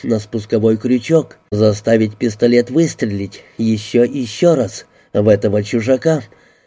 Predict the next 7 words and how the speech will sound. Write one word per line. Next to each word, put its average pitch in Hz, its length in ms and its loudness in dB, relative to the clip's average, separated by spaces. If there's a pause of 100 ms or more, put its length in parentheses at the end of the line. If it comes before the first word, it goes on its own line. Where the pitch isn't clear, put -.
(140)
который 113 440 4
сейчас 135 480 2
был 107 180 2
такой 104 360 0
же 104 140 0
беспомощной 110 760 0
мишенью, 123 640 -2